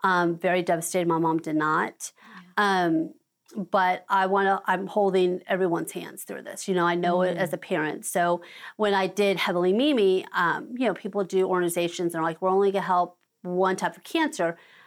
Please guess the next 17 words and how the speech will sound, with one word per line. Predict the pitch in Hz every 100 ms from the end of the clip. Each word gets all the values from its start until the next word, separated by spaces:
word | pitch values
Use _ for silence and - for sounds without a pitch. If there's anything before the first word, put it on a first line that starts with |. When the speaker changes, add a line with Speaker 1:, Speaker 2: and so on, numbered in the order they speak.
| - _ _
Speaker 1:
My | 208 190
mom | 185 202
had | 214
a | 208
unique | 196 196 - 190 190
cancer, | - 190 175 196
and | 175
so | 175
did | 180
my | 160
son. | 156 - 196
So | 170
I | 165
couldn't | - 170
be | 180
like, | 165 165 - _ -
"Oh, | 311 220 -